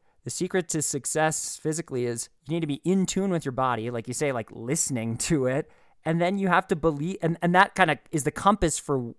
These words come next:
for your actual training load, more, less, more rest, more intensity. And then you have to believe in what you're doing. <laughs> Like, because the actual just,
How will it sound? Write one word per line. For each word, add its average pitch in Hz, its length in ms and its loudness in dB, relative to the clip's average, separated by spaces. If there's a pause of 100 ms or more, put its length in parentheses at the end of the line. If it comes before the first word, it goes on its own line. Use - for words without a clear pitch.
(140)
for 151 280 2
your 139 260 0
actual 143 500 2
training 113 420 -6
load, 110 300 -2
more, 123 360 0
less, 123 440 2
more 117 220 -2
rest, 117 340 -2
more 117 140 -4
intensity. 123 500 -6 (680)
And 165 120 2
then 208 100 6
you 208 80 6
have 208 140 4
to 196 80 4
believe 160 540 2
in 127 100 -2
what 127 140 -2
you're 113 100 -8
doing. 101 500 -8
<laughs> - 60 -18 (360)
Like, 175 240 2 (120)
because 202 260 4
the 180 160 0
actual 190 380 4
just, 180 240 -2